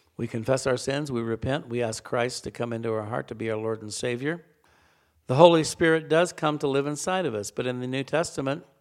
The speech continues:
there are three Greek words that describe the work of the Holy Spirit in the life of the believer.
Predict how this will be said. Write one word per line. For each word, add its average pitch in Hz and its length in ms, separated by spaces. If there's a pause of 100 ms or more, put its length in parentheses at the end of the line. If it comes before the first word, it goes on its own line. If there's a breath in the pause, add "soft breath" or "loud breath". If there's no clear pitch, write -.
(460 soft breath)
there 135 180
are 127 60
three 170 320 (220)
Greek 151 360
words 147 340
that - 140
describe 139 580
the 117 100
work 131 280
of 123 100
the 117 80
Holy 120 240
Spirit 131 400
in 120 80
the 113 80
life 120 360
of 107 120
the 113 80
believer. 120 520